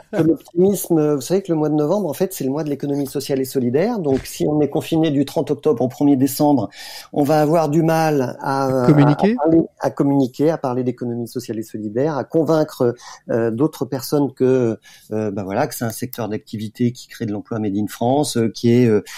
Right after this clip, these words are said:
Speaker 2: euh, engagé socialement, engagé sur le plan du développement durable. Euh, donc, en vrai, l'optimisme, euh, il n'est pas tout à fait là, surtout que, euh, dans le plan de relance, on a, euh, on a, dans le plan de relance de cent milliards, on a un virgule trois pour cent du,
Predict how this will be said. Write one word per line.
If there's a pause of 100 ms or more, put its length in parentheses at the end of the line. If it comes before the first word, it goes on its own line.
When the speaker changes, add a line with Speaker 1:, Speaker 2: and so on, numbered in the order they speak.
(160)
Speaker 2:
euh,
engagé
socialement,
engagé
sur
le
plan
du
développement
durable. (320)
Euh,
donc,
en
vrai,
l'optimisme,
euh,
il
n'est
pas
tout
à
fait
là,
surtout
que, (360)
euh, (100)
dans
le
plan
de
relance,
on
a,
euh, (400)
on
a, (300)
dans
le
plan
de
relance
de
cent
milliards,
on
a
un
virgule
trois
pour
cent
du,